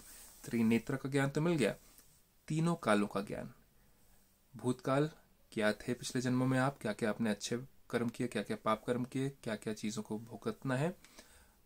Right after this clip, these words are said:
वर्तमान काल मुझे क्या कर्म करने हैं, सबसे ऊंचा कर्म है परमात्मा की याद में,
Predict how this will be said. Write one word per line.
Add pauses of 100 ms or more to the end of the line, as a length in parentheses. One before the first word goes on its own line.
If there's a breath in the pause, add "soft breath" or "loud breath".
(360)
वर्तमान
काल
मुझे
क्या
कर्म
करने
हैं,
सबसे
ऊंचा
कर्म
है
परमात्मा
की
याद
में,